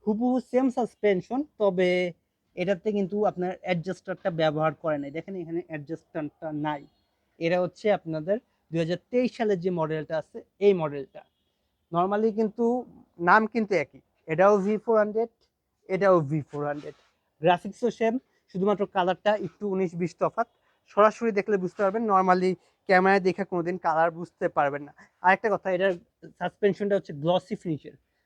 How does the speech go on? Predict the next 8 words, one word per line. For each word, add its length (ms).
সাসপেনশনটা 560
দেখবেন 260
চিকচিক 380
করে, 140
আর 180
এটা 180
দেখবেন 240
ম্যাট 160